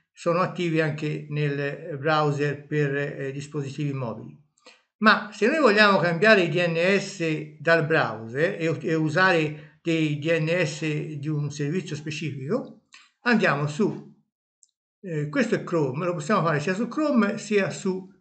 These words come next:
Edge. Andiamo su Chrome, si clicca sul menu e poi andiamo su impostazioni. Su impostazioni si va su sicurezza,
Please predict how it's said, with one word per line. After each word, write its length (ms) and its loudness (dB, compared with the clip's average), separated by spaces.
Edge. 500 -2
Andiamo 280 -4
su 160 -8
Chrome, 800 -2
si 220 -8
clicca 400 -4
sul 720 -6
menu 500 4
e 120 -6
poi 160 2
andiamo 320 0
su 120 -4
impostazioni. 1080 -4
Su 160 -6
impostazioni 760 2
si 160 -4
va 160 0
su 160 -10
sicurezza, 880 -4